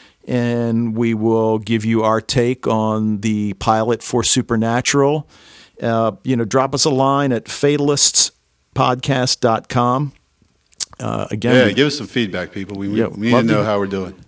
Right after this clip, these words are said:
Speaker 1: Well, and, and we're, uh, you know, we're picking up the, you know, the, the, we're, we're picking up hits, uh, feed hits. So, you know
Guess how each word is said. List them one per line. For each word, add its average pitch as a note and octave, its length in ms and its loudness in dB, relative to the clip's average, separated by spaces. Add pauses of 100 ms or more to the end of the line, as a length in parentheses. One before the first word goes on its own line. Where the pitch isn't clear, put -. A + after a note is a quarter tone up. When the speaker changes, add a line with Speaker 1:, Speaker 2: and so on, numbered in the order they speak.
Speaker 1:
Well, E3 280 2
and, C#3+ 300 0
and C#3 260 0
we're, C3 380 2
uh, A#2+ 400 2
you B2 220 -2
know, C#3 80 0
we're D3+ 100 0
picking D#3+ 320 0
up F3 240 -2
the, C#3+ 80 0
you C#3 100 2
know, B2 300 0
the, A2+ 280 0
the, A2 120 -6
we're, A2+ 180 -4
we're A2+ 180 -4
picking C3+ 260 -2
up C#3+ 160 -2 (280)
hits, - 440 0 (180)
uh, F#2 220 -4
feed C3+ 300 0
hits. C#3+ 280 0
So, A2+ 460 2
you A2+ 120 0
know G#2+ 200 0